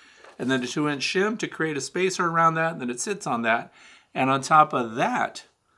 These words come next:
just to close up those edges so there's no airflow up in there, if you make your, uh,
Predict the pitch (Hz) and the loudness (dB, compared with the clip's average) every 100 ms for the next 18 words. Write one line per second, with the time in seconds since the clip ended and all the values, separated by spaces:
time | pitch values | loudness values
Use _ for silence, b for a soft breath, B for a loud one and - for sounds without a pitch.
0 | _ - 170 165 139 - 190 196 196 185 | _ -8 -6 -4 -6 -4 -2 -2 -2 -2
1 | 160 135 139 165 190 175 160 127 107 147 | -2 0 0 0 -2 -4 -4 -4 -4 -8
2 | 147 160 - 135 165 190 180 180 180 170 | -6 -4 -4 -4 -4 -4 -2 -2 -4 -4
3 | 175 180 135 120 110 123 160 160 151 135 | -4 -4 -6 -6 -4 -4 -6 -6 -2 0
4 | 123 B B B B B - 127 | -2 B B B B B -4 0